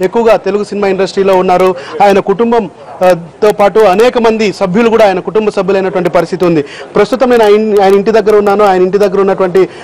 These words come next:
వాతావరణాన్ని చెప్తున్నాను. ఇక్కడ పరిస్థితి అంతా కూడా విషాదకరమైనటువంటి సిచ్యుయేషన్లో ఉంది. దాదాపు డిఎన్ఆర్ హౌస్ అంటే జూబ్లీ హిల్స్లో చాలా ఫేమస్. ఈ ఇంటికి వస్తే, ఈ ఇంటికి వస్తే వెనికిపోకోకుండా ప్రేమతో అన్నం, ఆ, ఎలాంటి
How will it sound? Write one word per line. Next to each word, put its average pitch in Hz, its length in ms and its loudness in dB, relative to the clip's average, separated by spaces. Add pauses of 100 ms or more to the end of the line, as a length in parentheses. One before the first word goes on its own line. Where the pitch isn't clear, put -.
(180)
వాతావరణాన్ని 208 600 2
చెప్తున్నాను. 202 320 -4
ఇక్కడ 185 120 -2
పరిస్థితి 190 400 -2
అంతా 202 160 0
కూడా 196 280 2 (280)
విషాదకరమైనటువంటి 214 920 0
సిచ్యుయేషన్లో 180 520 -2
ఉంది. 175 240 0
దాదాపు 180 320 2 (500)
డిఎన్ఆర్ 220 460 2
హౌస్ 208 300 0
అంటే 214 340 0 (320)
జూబ్లీ 202 240 -2
హిల్స్లో 208 280 0 (100)
చాలా 196 160 2
ఫేమస్. 202 380 0 (340)
ఈ 208 60 0
ఇంటికి 220 320 0
వస్తే, 226 360 2 (240)
ఈ 208 60 0
ఇంటికి 226 340 0
వస్తే 240 180 0
వెనికిపోకోకుండా 214 880 2
ప్రేమతో 214 540 0 (320)
అన్నం, 226 240 0 (120)
ఆ, 175 280 2 (100)
ఎలాంటి 226 380 2